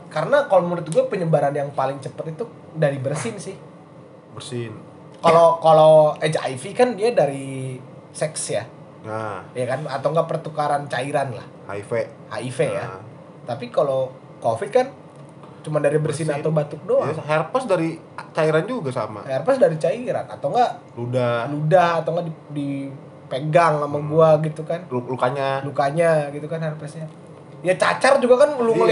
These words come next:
Speaker 1: ngeliatin orang cacar kan
Speaker 2: Nggak, nggak, nggak
Speaker 1: nggak akan
Speaker 2: ketularan.
Speaker 1: keluar, lu peluk baru
Speaker 2: Iya.
Speaker 1: kena. Kan gitu penyebaran. Tapi kalau bersin coba.
Speaker 2: Susah, anjing.
Speaker 1: Haci.
Speaker 2: Ya kayak
Speaker 1: Udah.
Speaker 2: flu aja, emang
Speaker 1: Nah,
Speaker 2: bener flu
Speaker 1: iya.
Speaker 2: juga gitu, cuma kan lembek flu mah.
Speaker 1: Iya.
Speaker 2: Ada obatnya juga,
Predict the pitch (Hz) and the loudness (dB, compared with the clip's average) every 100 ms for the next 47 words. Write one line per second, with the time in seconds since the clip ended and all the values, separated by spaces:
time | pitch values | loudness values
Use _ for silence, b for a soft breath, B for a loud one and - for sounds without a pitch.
0 | 220 233 220 226 220 233 233 277 330 208 | 6 6 6 4 4 2 4 4 6 4
1 | 196 175 185 180 175 170 180 214 220 247 | 4 4 4 4 2 0 4 6 6 6
2 | 226 247 311 302 - - 226 240 233 247 | 6 6 4 -2 -4 0 2 4 6 8
3 | 349 247 262 269 - 285 - 269 233 262 | 6 6 4 6 4 4 4 6 8 8
4 | 254 - - B B B - 294 339 370 | 6 0 -12 B B B -4 -2 2 2
5 | 349 277 165 - - - - - 208 214 | 6 4 2 -8 -18 -20 -16 0 6 8
6 | 202 185 247 - 320 294 294 320 311 277 | 8 6 0 4 6 6 6 0 0 2
7 | 196 190 - 214 247 - 254 208 143 202 | 4 4 2 -8 -8 -4 -4 -2 0 0
8 | 233 330 - - 233 165 - - 160 185 | 2 2 0 -10 -12 -10 -10 -4 4 6
9 | 196 208 214 254 285 269 262 247 254 311 | 6 6 6 6 4 2 2 2 4 2
10 | 466 - 311 196 196 269 277 233 277 277 | 4 2 4 4 4 2 -2 0 0 0
11 | 269 254 - 156 180 170 185 233 - 240 | -2 2 0 2 -2 2 0 -2 -6 -8
12 | 349 415 339 262 185 180 180 175 175 160 | -6 0 2 6 6 4 2 0 0 4